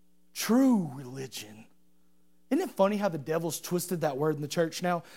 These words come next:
People don't say, "Well, we don't want religion." Well, the Bible actually says pure religion. Don't get twisted up on weird manly concepts.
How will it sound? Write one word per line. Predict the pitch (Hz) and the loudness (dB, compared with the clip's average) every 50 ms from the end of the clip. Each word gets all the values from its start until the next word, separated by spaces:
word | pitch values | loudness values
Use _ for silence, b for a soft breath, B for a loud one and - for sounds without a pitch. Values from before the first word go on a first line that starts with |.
| B B B | B B B
People | - 208 208 170 190 | 2 4 4 6 4
don't | 196 190 175 - | 4 4 2 2
say, | - - 190 | 2 4 4
"Well, | 156 135 143 147 | 4 4 2 4
we | 165 220 | 4 4
don't | 262 269 190 170 | 4 4 4 4
want | 196 247 240 165 | 4 4 4 4
religion." | 160 165 165 208 233 170 180 175 160 B B B B B | 2 6 6 6 6 6 2 -2 -4 B B B B B
Well, | - 170 | 0 0
the | 165 160 | 2 2
Bible | - - 190 240 294 233 190 180 | 4 4 2 2 2 2 0 0
actually | 180 170 - - 160 143 | 0 -2 -4 -6 -4 -2
says | - - 196 185 170 | 0 0 0 0 -2
pure | - - - - 196 | -4 -4 0 0 2
religion. | 175 165 156 151 202 240 196 160 135 101 - - - B B B B B B B B 110 110 B - - - b b b b b b b b b b b b - - _ - - - - - _ _ - | 2 2 2 2 4 2 2 0 -4 -10 -12 -16 -20 B B B B B B B B -20 -20 B -20 -20 -20 b b b b b b b b b b b b -20 -20 _ -20 -20 -20 -20 -20 _ _ -2
Don't | 196 226 | 0 2
get | 226 254 226 - | 2 0 -2 -2
twisted | - - 220 214 - - 196 180 | 0 2 2 2 2 2 2 4
up | 202 202 190 - | 4 4 4 2
on | 175 156 147 143 | -2 -4 -4 -2
weird | 143 160 165 165 165 160 160 B B B B B B B B | 0 2 2 2 2 0 -2 B B B B B B B B
manly | - 165 175 170 160 165 170 160 156 147 135 | 2 4 4 6 4 4 2 2 0 -2 -2
concepts. | 120 - 160 151 147 139 - - 107 - 69 73 - - - | -2 -2 -2 -2 -2 -4 -6 -8 -8 -10 -12 -14 -16 -16 -18